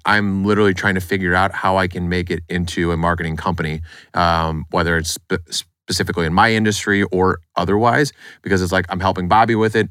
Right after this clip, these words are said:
I'm gonna try to get that up and going. I'm helping Mike Kitco, and I'm doing it for free to try to, like, refine and figure out how it can go. But it's, it's super interesting, and it's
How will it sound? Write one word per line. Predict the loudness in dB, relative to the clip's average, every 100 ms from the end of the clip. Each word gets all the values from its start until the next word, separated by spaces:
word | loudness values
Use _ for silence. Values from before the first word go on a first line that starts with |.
| -4
I'm | -4
gonna | -2
try | -2
to | 0
get | 0 2
that | 0 0
up | -2
and | 0 0
going. | 0 0
I'm | -2
helping | -2 -2 -4
Mike | -6 -4
Kitco, | -6 -2 0 0 0 -8 -14 -4
and |
I'm | 0
doing | 4 4
it | 2
for | -2
free | -4 0 2
to | 2
try | 0 0 0
to, | 0
like, | 0 -4 _ _ _ -4
refine | -4 0 0 2 0 -2
and | -4 -4
figure | -2 2 2
out | 2
how | 2 0
it | 0
can | -2
go. | -4 -4
But | -2
it's, | -4 -4 -4
it's | -2
super | 0 2 2
interesting, | 2 0 -4 -4 -4
and | -4
it's | -6